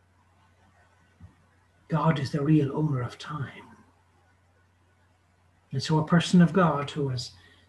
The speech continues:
time to spare also overflows with lukewarmness. An idle person can do a lot of damage.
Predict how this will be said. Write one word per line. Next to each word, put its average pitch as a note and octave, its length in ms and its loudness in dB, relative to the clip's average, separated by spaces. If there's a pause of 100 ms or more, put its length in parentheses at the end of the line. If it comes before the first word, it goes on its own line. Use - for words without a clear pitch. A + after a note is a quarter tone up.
time F3 320 4
to E3 120 0
spare D#3 640 -6 (1200)
also D#3+ 440 0
overflows D3 640 -2
with B2+ 160 -10
lukewarmness. - 1000 -8 (1700)
An C#3 120 -8
idle E3 360 2
person D3 580 -4
can D#3 140 -6
do D3+ 140 -4
a D#3 40 -4
lot D3+ 160 -6
of D#3+ 140 -4
damage. - 640 -8